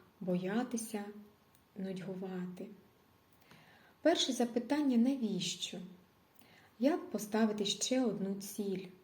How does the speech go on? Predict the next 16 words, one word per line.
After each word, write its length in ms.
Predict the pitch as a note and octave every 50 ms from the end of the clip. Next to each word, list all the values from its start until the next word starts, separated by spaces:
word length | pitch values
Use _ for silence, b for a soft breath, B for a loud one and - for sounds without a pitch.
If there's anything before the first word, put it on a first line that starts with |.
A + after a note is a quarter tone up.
| - _ -
досягти 520 | F#3 F#3+ F#3 - F#3+ F3+ - - - A3
її, 520 | A#3+ C4+ C4 B3+ A#3 A3 G#3+ G#3+ G#3+ - B B B B B B B B
і 100 | G3 F#3+
як 280 | A3 C#4 E4 D#4+ -
отримати 680 | A#3 A3 - - A3 A3+ B3 C4 B3+ A#3 G#3+ G#3+ G#3 G3+ - -
це 460 | - - - - G3 G#3 A#3 A#3+ A#3+ - - - - - - B B B B B B B B B B _
одне 400 | - F#3+ E3+ F3 F#3+ G#3 A#3 A#3
джерело, 800 | G#3 A3 G3 F#3 F#3 F#3+ F#3 F#3 F#3+ G3+ G#3+ A3 A3 A3 A3 A3 B B B B B _ -
е, 340 | G3 F#3 F#3 F#3 F3+ F3+ F#3
ще 320 | F3+ - - - A#3+ A#3 A#3
одне 260 | A3 F#3+ G3+ G3 G3
джерело 440 | - - F#3+ F#3 F#3 F#3+ F#3 F#3+ F#3
напруження, 920 | F#3 F#3 F#3 - - G3+ A3+ B3+ C4 A#3+ A#3 A3+ A3 G#3+ G#3+ G#3 G#3 G#3 G#3 - - - - - - - - _ b b b b b b - - -
адже 240 | - A3 A3 - G#3+
це 220 | - - - B3
неправильно. 840 | B3+ A#3 A3+ - - G#3+ G#3+ G#3 G3+ G3+ G3 F#3 F3 F3 F#3 F#3